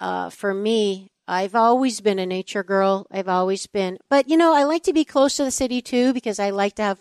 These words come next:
you know, n-, access to things, and I love the theater and, you know, nice restaurants. But most important to me is definitely communing with nature,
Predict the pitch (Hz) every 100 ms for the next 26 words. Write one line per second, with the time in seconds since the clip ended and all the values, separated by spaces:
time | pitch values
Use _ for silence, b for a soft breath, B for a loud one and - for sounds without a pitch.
0 | _ - 214 180 175 196 202 _ _ _
1 | - 208 - 226 202 - 202 214 208 208
2 | 196 175 _ B B 190 196 208 196 202
3 | - 220 208 202 196 196 180 185 208 180
4 | 190 196 190 190 - 202 190 190 - _
5 | b b b 190 254 240 185 - b b
6 | 208 226 247 - 220 - 202 196 - 196
7 | 190 185 185 208 190 - 220 214 - 208
8 | 190 180 175 _ - 202 185 185 180 175
9 | - 185 180 - 185 175